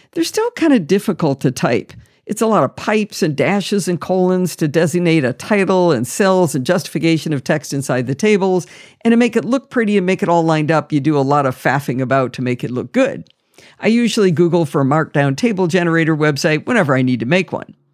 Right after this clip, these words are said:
With Bear two point oh, they added a button to create tables. It creates a two-column, two-row table with the first row being a heading. If you hover over any of the cells, it gives you a slew of options to add more rows, add more columns,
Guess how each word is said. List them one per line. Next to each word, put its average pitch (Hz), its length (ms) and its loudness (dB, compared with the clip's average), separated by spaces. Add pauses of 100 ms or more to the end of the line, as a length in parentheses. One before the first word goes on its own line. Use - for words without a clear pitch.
(360)
With 190 180 -2
Bear 302 180 2
two 277 160 -2
point 220 240 0
oh, 143 160 2
they 139 220 0
added 143 240 0
a - 80 -6
button 147 500 -2
to 131 80 -2
create 135 340 -2
tables. 120 500 -4 (360)
It - 120 -4
creates 156 260 0
a 131 40 -2
two-column, 180 680 0
two-row 233 420 0
table 147 420 0
with 123 160 -4
the - 80 -6
first 208 320 -2
row 180 160 2
being 151 260 2
a 139 60 2
heading. 123 400 -2 (420)
If 151 140 -4
you 208 80 4
hover 277 280 2
over 147 200 0
any 254 240 2
of 262 80 0
the 175 80 4
cells, 139 460 0
it - 40 -2
gives 143 220 0
you 143 80 -2
a 131 60 -2
slew 302 360 -2
of 196 80 2
options 143 440 0
to - 80 -2
add 117 200 -2
more 117 160 -6
rows, 208 480 2
add 117 200 0
more - 160 -8
columns, 196 480 0